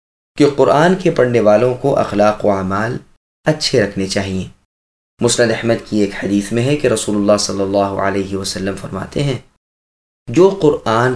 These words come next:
پڑھے اور اس کی مہارت حاصل کرے،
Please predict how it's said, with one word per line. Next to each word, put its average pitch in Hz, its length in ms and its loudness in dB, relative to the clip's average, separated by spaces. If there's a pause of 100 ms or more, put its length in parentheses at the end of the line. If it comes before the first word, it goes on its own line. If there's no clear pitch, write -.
پڑھے 107 420 0
اور 107 180 2
اس 101 180 -2
کی - 180 -4
مہارت 95 540 -4
حاصل 113 260 -2
کرے، 131 260 -4